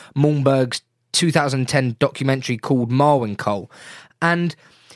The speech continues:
you know, Steve Carell offers his best in this film. He, uh, he does, and I think he's committed to the role, but he falls short, in my opinion, when it comes to really warming to us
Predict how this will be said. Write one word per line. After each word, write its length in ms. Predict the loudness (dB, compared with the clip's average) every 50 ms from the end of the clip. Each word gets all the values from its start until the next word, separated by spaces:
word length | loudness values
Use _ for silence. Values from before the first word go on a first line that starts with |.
| _ 2
you 60 | 2
know, 80 | 4 4
Steve 320 | 4 4 4 4 4 2
Carell 260 | 4 4 4 4 4 2
offers 240 | 0 0 0 0 0
his 140 | 0 -2 0
best 580 | 0 0 2 2 2 0 -2 -4 -6 -6 -12 -20 _ _ _ _ _ -2
in 180 | 0 2 4 4
this 160 | 4 2 2
film. 300 | 4 4 6 6 6 6
He, 120 | 4 2 2
uh, 60 | 0 -2
he 180 | 0 -2 -4
does, 380 | 0 0 2 2 2 2 0 2
and 80 | 2
I 100 | 2 0
think 180 | 0 -2 -4 -4
he's 140 | -4 -6 -2
committed 340 | 0 0 0 0 0 -4 -4
to 60 | -4
the 80 | -2 0
role, 200 | 0 2 0 0
but 160 | 0 -2 -4
he 40 | -6
falls 440 | -8 -4 -2 -2 0 0 0 -2 -2
short, 360 | -2 0 2 4 4 4 2
in 80 | 0
my 140 | -2 -2 -4
opinion, 380 | -4 -4 -4 -4 -2 -4 -4 -6 -8 -16 -20 -20 -18 _ -4
when 120 | -2 -2
it 100 | -2 -2
comes 240 | -2 0 0 0 0
to 120 | -2 -2 -2
really 440 | 2 4 6 8 8 6 4 2
warming 500 | 0 2 4 6 8 8 6 6 4 2 2
to 160 | 2 2 4
us 340 | 2 2 0 -2 -6 -10